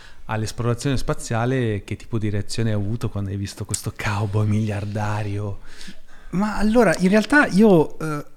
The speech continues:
Speaker 2: sono molto critico su, su Bezos,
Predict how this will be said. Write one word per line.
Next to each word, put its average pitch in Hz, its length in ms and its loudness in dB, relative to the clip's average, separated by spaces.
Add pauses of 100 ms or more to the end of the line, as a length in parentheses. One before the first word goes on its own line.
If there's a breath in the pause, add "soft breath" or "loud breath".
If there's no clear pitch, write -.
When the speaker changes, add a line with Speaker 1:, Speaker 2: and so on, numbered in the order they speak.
(300)
Speaker 2:
sono - 420 2 (140)
molto 214 520 4
critico 113 400 -2
su, 113 440 -2
su 127 100 -4
Bezos, 110 580 -4